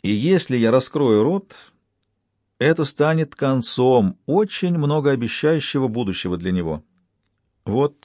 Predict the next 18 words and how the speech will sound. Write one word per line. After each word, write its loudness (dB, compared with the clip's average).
закури -4
и -2
расслабься. -2
Ты -4
выглядишь -2
слишком -2
напряжённым, 0
чтобы -2
перекусить -4
гвоздь -4
пополам». -6
«Я -4
бы -4
раскусил -4
и -2
на 2
четыре -2
части, -6